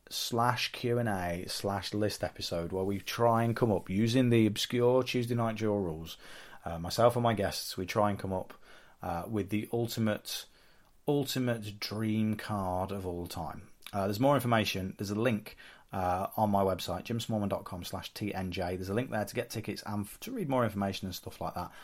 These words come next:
I'd love to see a load of you there. I've got a big old room that holds four hundred people. I'm not expecting to fill it, but my God, if I did fill it, what a message that would send, uh, to the world of wrestling. I just think it'd be really cool. So, um, if you're one of these people who loves listening to this podcast,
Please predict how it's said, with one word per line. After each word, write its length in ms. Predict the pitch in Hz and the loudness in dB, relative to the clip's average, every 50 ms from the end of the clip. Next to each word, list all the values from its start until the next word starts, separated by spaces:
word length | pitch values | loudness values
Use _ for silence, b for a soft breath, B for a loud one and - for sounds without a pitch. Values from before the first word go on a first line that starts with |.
| B B - | B B -12
I'd 120 | - 104 | -6 -2
love 160 | 110 127 123 123 | -2 -2 -2 -2
to 40 | |
see 140 | - - - | -4 -2 0
a 80 | 104 98 | 2 4
load 200 | 95 92 92 87 | 4 4 2 2
of 0 | |
you 80 | 87 82 | -2 -4
there. 260 | 80 82 85 90 - | -4 -4 -4 -4 -6
I've 160 | - - - - | -6 -6 -6 -4
got 140 | 113 113 | -4 -4
a 60 | 110 98 | -4 -4
big 240 | 95 - 117 110 | -4 -4 -2 0
old 260 | 113 107 101 98 92 85 | 2 2 2 0 0 -2
room 220 | 90 87 87 87 | -4 -4 -4 -4
that 60 | - | -4
holds 180 | - 95 92 - | -4 -4 -6 -6
four 200 | - - 101 90 | -4 -4 -4 -2
hundred 220 | 87 85 85 85 | -4 -6 -8 -10
people. 400 | - - 87 82 - - 76 B B B B B B B B B - - | -10 -10 -10 -10 -10 -12 -12 B B B B B B B B B -6 -2
I'm 120 | 107 120 | 0 2
not 180 | 143 143 107 95 | 2 2 0 0
expecting 500 | - - - - - - - - - 117 110 | -2 -4 -6 -6 -6 -8 -8 -6 -6 -6 -4
to 100 | 127 127 | -2 2
fill 240 | - - 151 156 | 4 4 4 4
it, 160 | 185 185 - B B B B B B - | 4 2 0 B B B B B B -4
but 180 | - 110 92 80 | -4 -2 -2 -2
my 340 | 101 117 123 120 107 107 104 | -2 0 0 2 2 0 0
God, 260 | 101 - 98 101 101 | 2 2 2 2 2
if 140 | 98 - - | 0 0 -2
I 60 | 95 | -2
did 160 | 90 95 90 | -2 -2 -4
fill 200 | - - 90 82 | -4 -6 -6 -6
it, 120 | 80 - - - - | -6 -8 -10 -10 -8
what 360 | - 101 101 110 107 - - | -4 2 4 4 4 4 2
a 60 | 107 | 2
message 360 | 101 101 92 - - 92 87 87 | 2 2 2 0 -2 -4 -2 -2
that 180 | 92 85 95 | -2 -2 -2
would 140 | 98 90 - | -4 -6 -4
send, 380 | - - 92 87 85 85 82 B B B B B B B - | -4 -4 -4 -4 -4 -6 -8 B B B B B B B -8
uh, 360 | - 87 87 85 87 90 101 | -6 -4 -4 -2 -4 -4 -6
to 120 | 117 - - | -6 -4 -2
the 80 | 104 | 2
world 160 | 110 113 117 117 | 4 6 6 6
of 80 | 120 | 4
wrestling. 280 | 131 147 - - - 87 | 2 0 0 0 0 -2
I 40 | 82 | -2
just 100 | 80 - | -4 -6
think 80 | 101 92 | -6 -6
it'd 120 | 92 101 | -4 -4
be 20 | |
really 140 | 104 110 113 | -2 -2 -4
cool. 260 | 101 - 127 127 107 B B B B B B | -4 -4 -4 -4 -6 B B B B B B
So, 460 | - - - 110 107 110 107 107 110 - | -8 -2 0 4 4 6 6 6 4 4
um, 380 | - 110 107 107 107 107 110 - - - - | 2 2 2 2 2 0 -2 -6 -10 -16 -18
if 220 | - - - 98 117 | -16 -14 -10 -6 -2
you're 100 | 139 156 | 0 0
one 60 | 165 | 2
of 40 | 156 | 2
these 140 | 160 151 | 2 2
people 400 | - 147 139 131 131 131 123 120 | 2 2 2 2 4 2 2 2
who 360 | 117 113 104 101 101 98 98 98 | 2 0 0 2 2 2 0 0
loves 300 | 101 110 113 131 139 123 | 0 0 2 2 2 2
listening 220 | 127 120 117 120 110 | 0 -2 -2 -2 -2
to 80 | 110 | -2
this 160 | 104 104 98 - | -2 -2 -2 -2
podcast, 580 | - 95 90 - - 95 90 - - - - | -2 -4 -2 -2 -2 -4 -4 -4 -6 -10 -14